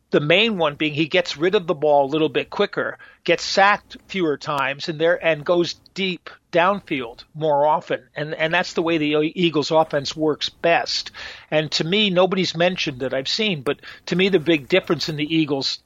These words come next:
in the last couple of weeks, Tim Jernigan is back, who's a defensive tackle, who they picked up last season from Baltimore and played really well. And they have an older defensive line and not much depth.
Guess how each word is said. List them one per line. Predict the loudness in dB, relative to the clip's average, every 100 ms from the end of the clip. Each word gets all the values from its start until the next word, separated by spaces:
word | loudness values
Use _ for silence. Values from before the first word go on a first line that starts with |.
| -6
in | 2
the |
last | 2 2
couple | 2 0 -2
of |
weeks, | -4 -6
Tim | -2 -2 -2
Jernigan | 0 2 2 0 -2
is | -4 -4
back, | 2 2 2 -2
who's | -4
a | -2
defensive | -2 0 -2 -2 -4
tackle, | 2 2 2 -6 -10 -18 -8
who | 0 2
they | 2
picked | 2 0 2
up | 0
last | 2 2 2 0
season | -2 -2 -8
from | -10 -6
Baltimore | 0 0 -2 -6 -4 -4
and | -2
played | 0 0 0
really | 0 2
well. | 0 0 2 0 -2 -10 -8 0
And | 4 4 0 -8 _ _ -2
they | 4 6
have | 6 4
an | 2
older | 4 4 4 2 0 _ _ _ -2
defensive | 0 2 0 0 -2
line | 4 6 4 2 -8 _ -2
and | 0 4
not | 4 4
much | 2 0 0
depth. | 2 2 0 -8